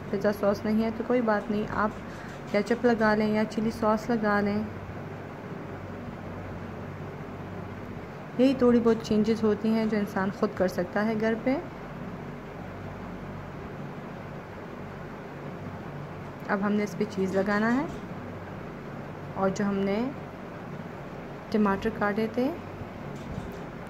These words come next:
उसको हमने ऐड कर देना है। टमाटर ज़्यादा नहीं डालना, सात आठ pieces ही डालने हैं इस पे। और जो topping हमने तैयार की हुई है अब हम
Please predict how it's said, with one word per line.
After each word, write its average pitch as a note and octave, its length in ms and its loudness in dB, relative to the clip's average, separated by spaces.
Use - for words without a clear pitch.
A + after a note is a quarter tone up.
उसको G#3+ 240 0
हमने G3+ 300 2
ऐड F#3+ 240 0
कर G3+ 100 2
देना G#3 260 2
है। A#3+ 160 4
टमाटर G#3+ 400 2
ज़्यादा G3+ 300 2
नहीं G#3+ 260 4
डालना, A3+ 360 4
सात G#3+ 260 6
आठ F#3+ 200 4
pieces G#3+ 400 -2
ही A#3+ 180 8
डालने G#3+ 360 6
हैं A#3 200 4
इस A#3+ 140 -2
पे। C4 160 2
और G3+ 140 0
जो G3+ 200 2
topping G#3+ 360 6
हमने A3+ 280 6
तैयार F#3+ 360 6
की A3 180 4
हुई G#3 300 4
है G3 180 4
अब F#3 140 2
हम G3+ 260 2